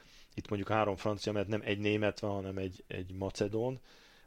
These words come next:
De azért azt mindenképpen mutatja, hogy ez a két, ö, bajnokság, mármint a német és a francia, ö, abszolút, ö, uralkodó, ö, játékerőt képvisel ma Európában. És, ö,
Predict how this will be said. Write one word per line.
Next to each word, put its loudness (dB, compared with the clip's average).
De 4
azért 4
azt 4
mindenképpen 0
mutatja, 0
hogy -2
ez -4
a -2
két, -4
ö, -4
bajnokság, -2
mármint -10
a -8
német -8
és -8
a -10
francia, 2
ö, 0
abszolút, -2
ö, -2
uralkodó, -2
ö, -4
játékerőt -2
képvisel -4
ma -4
Európában. 0
És, 0
ö, 4